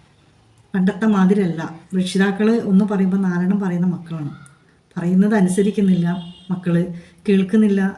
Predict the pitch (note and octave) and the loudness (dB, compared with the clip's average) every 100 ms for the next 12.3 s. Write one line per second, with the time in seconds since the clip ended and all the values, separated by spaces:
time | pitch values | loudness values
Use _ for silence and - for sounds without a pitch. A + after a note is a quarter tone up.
0 | - F#3 F#3 F#3+ F#3 G3 F#3 E3+ F#3 A3+ | -2 2 4 6 4 2 -2 2 4 4
1 | A3 - G3 - G#3 A3 A3+ G3 F#3 G#3+ | 0 -4 -8 -4 -2 0 2 0 2 2
2 | A#3 G3+ F#3 F3+ A3 A3+ F3+ - D#3+ D3 | 2 2 0 2 2 2 2 -2 -6 -6
3 | - - _ _ _ - _ - _ - | -12 -18 _ _ _ -20 _ -20 _ -4
4 | E3+ E3 E3 E3 - - - - - _ | -2 0 -2 -6 -12 -20 -20 -20 -20 _
5 | - F#3 F#3 F#3+ F#3+ F#3+ F#3 F#3 F#3 F3+ | 0 0 2 4 4 2 2 2 4 2
6 | F3+ F#3 - F3 E3+ F3+ F#3 E3+ F#3 F#3 | 0 -2 -2 -2 0 2 2 0 0 0
7 | F3 F#3 F#3+ - B3 B3+ B3+ C4+ D4 D#4 | 0 -2 -6 -2 0 0 0 0 -2 -4
8 | - _ _ A#3 A3+ A#3 A#3+ A#3+ - - | -18 _ _ 0 2 2 0 -2 -6 -16
9 | - F#3+ G#3+ A3 A#3 G3 G#3 G#3 G#3+ - | -18 -6 2 2 2 0 0 0 -4 -10
10 | _ _ G3 F#3+ G#3 A3 A3+ G#3 G#3 G3 | _ _ -2 0 2 0 0 0 0 0
11 | G3 G3 G#3+ G3 G3 G#3+ A3 A#3+ A#3 A#3+ | -2 -2 -2 2 4 4 0 -2 -2 -2
12 | A3 A3 G#3 | 0 0 0